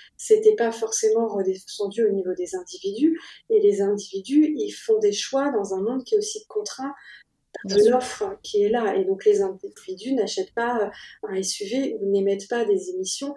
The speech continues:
Speaker 1: pour le plaisir d'émettre. En fait, ils veulent de la mobilité, ils veulent manger, ils veulent un certain confort pour eux et pour leurs enfants, et ils le font pas, euh, consciemment contre l'environnement. Donc, c'est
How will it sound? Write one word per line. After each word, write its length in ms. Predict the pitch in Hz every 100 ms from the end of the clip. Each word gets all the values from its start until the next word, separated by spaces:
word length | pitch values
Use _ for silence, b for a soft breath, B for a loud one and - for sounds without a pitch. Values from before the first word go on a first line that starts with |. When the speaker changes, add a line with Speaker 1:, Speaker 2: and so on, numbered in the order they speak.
| B B _
Speaker 1:
pour 160 | 208
le 80 | 196
plaisir 380 | 202 202 190 196
d'émettre. 440 | 208 233 208 -
En 60 | - -
fait, 120 | 208 -
ils 120 | 247 196
veulent 140 | 196
de 80 | 196
la 160 | 180 175
mobilité, 760 | 175 170 175 190 - 285 294 B B -
ils 160 | 202
veulent 200 | 190 180
manger, 300 | 180 185 208
ils 300 | 277 269 196 185
veulent 320 | 185 190 196 B B B -
un 60 |
certain 340 | 196 196 - 196
confort 480 | - 196 226 220 226
pour 300 | 202 190 214
eux 80 |
et 100 | 202
pour 160 | 196 175
leurs 240 | 170 170
enfants, 380 | 370 - 277 269 -
et 100 | 196
ils 160 | 190
le 100 | 190
font 220 | 190 202 196
pas, 240 | 240 254 B B _ _ _ _ -
euh, 80 | 202 233 -
consciemment 720 | 240 226 - 208 226 254 - - _ _ _ -
contre 400 | 285 269 - - _
l'environnement. 600 | 214 214 202 208 - 196
Donc, 180 | 185 190
c'est 200 | - 220